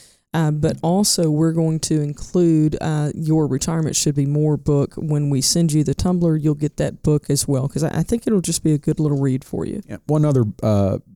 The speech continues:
Speaker 2: comment to put a bow on this conversation. Tommy mentions he has a four oh one K from a previous employer. I'm not sure if that's still in the four oh one K from the previous employer, since he's talking about potentially looking at indexed annuities, which is not likely gonna be available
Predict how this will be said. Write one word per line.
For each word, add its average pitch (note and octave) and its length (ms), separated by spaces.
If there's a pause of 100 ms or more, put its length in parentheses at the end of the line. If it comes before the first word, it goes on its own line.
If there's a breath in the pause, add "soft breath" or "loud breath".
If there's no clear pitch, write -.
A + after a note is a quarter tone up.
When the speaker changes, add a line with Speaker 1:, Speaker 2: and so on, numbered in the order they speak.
(120)
Speaker 2:
comment B2 480
to F#2+ 360
put A#2+ 160
a G2 40
bow G#2+ 280
on F#2 340
this G2+ 260
conversation. F#2 720 (480 soft breath)
Tommy C#3 240
mentions A#2 440
he G#2 100
has G2+ 200
a F#2 120
four A#2+ 300
oh G#2+ 40
one G#2 440
K G2+ 440
from F#2+ 240
a F2+ 60
previous G2+ 720 (100)
employer. F#2+ 720 (680 soft breath)
I'm A#2 180
not D3 180
sure C3 280
if - 240
that's G#2+ 240
still B2+ 340
in C3+ 300 (100)
the A2+ 140
four A2+ 320
oh G2 60
one F#2 200
K F#2+ 260
from F#2 180
the F2+ 80
previous F#2 540
employer, F#2 500
since F#2+ 200
he's F#2 160
talking G#2 380
about F#2 260
potentially F#2+ 460
looking F#2 260
at F2 100
indexed F#2 400
annuities, F#2 400
which F2 140
is F2 80
not G2 220
likely F#2 300
gonna F2+ 180
be F2+ 100
available F#2 500